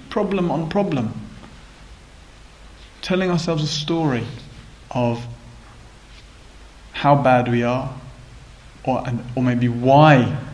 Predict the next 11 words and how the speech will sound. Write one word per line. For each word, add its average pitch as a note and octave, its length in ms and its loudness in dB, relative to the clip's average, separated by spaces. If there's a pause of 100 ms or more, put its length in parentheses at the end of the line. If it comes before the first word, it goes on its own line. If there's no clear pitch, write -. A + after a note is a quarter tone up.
(220)
we're A#2 100 -6
so A2+ 200 -6
useless. A#2 520 -4
We C3 80 -4
can B2+ 200 0
dredge B2+ 260 2
up B2 140 -2
all C3+ 100 0
kind B2 260 -2
of B2 160 -2
excuses D3+ 800 -4